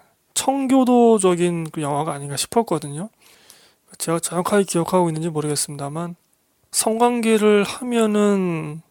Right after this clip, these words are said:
공포의 존재가 상대방에게 넘어가게 되잖아요. 근데 성관계라는 것에 이제 초점을 맞춘 거죠, 그게.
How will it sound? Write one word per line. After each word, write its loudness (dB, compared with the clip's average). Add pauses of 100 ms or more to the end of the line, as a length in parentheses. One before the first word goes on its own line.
(140)
공포의 2 (160)
존재가 0 (380)
상대방에게 2
넘어가게 0 (800)
되잖아요. -4 (500)
근데 -10
성관계라는 2
것에 2
이제 -6
초점을 0
맞춘 -6
거죠, -12 (460)
그게. -6